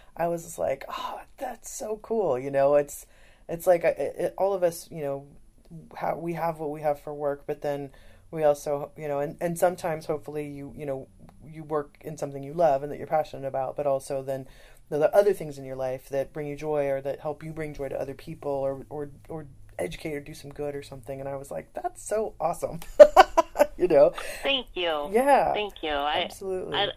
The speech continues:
Speaker 2: I appreciate hearing that because, you know, sometimes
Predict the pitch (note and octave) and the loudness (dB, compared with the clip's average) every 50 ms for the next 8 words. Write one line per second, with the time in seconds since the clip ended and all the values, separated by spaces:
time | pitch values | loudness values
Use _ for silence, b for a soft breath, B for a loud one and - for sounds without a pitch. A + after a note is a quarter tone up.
0 | - - F#3 G3 G#3 G#3 G3 - - A3+ G#3+ G#3 - - F#3+ F3+ E3+ - - F#3 | -6 -2 0 0 0 0 -2 -4 -8 -8 -8 -8 -8 -6 -4 -4 -4 -4 -4 -4
1 | F#3 E3+ E3+ E3 E3 D#3+ D#3 D3+ C#3+ C3+ A#2+ - E3 D#3+ - F3 E3 D#3+ D#3+ D#3 | -4 -4 -4 -4 -4 -4 -2 -2 -2 -2 -2 -4 -4 -4 -4 -2 -2 -2 -2 -4
2 | D3 - - B B B B B B B B F#3+ F#3 F#3 F3+ - F#3+ F#3+ G3+ - | -6 -10 -14 B B B B B B B B -2 0 0 0 0 -2 -2 -2 -2
3 | G#3 F#3 F3+ F3 E3+ F3 | -2 -2 -2 -2 -4 -6